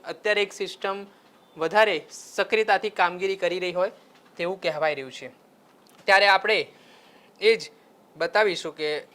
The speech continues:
દક્ષિણ ગુજરાતના જે આ જે ભાગો છે સૌરાષ્ટ્ર અને કચ્છનો ભાગ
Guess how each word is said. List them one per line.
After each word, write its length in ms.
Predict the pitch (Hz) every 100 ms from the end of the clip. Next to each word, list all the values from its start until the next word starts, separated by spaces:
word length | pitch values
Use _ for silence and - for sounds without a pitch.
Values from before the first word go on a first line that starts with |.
| _
દક્ષિણ 320 | 160 - 185
ગુજરાતના 840 | 170 156 151 165 170 - _ 156 156
જે 240 | 156 151 - _ -
આ 100 | 175
જે 280 | 180 196 196
ભાગો 500 | - 151 151 170 156
છે 400 | - 127 - _ _ _ _ _ _ _ _ _
સૌરાષ્ટ્ર 440 | - 170 180 180 185
અને 80 | 175
કચ્છનો 400 | 160 151 170 147
ભાગ 200 | 135